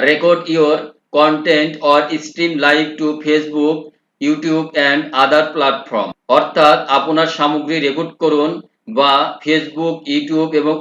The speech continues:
অন্যান্য প্ল্যাটফর্মগুলিকে লাইভে স্ট্রিম করুন। Question number twenty-six, which feature in word help identify, অর্থাৎ কিভাবে আমরা ওয়ার্ডে আইডেন্টিফাই করতে পারি ফিচারটা, and correct grammatical errors in document, এবং আমরা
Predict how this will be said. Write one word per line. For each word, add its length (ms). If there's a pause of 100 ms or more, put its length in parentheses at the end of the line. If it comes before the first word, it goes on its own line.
অন্যান্য 340 (120)
প্ল্যাটফর্মগুলিকে 880 (420)
লাইভে 320 (180)
স্ট্রিম 240 (120)
করুন। 200 (120)
Question 280
number 240 (180)
twenty-six, 580 (220)
which 260
feature 340 (100)
in 60 (120)
word 200 (100)
help 240 (500)
identify, 540 (180)
অর্থাৎ 240 (120)
কিভাবে 360 (120)
আমরা 220 (160)
ওয়ার্ডে 360 (640)
আইডেন্টিফাই 420 (100)
করতে 280
পারি 220
ফিচারটা, 460 (380)
and 100 (120)
correct 360
grammatical 440 (100)
errors 300
in 140
document, 380
এবং 200 (440)
আমরা 220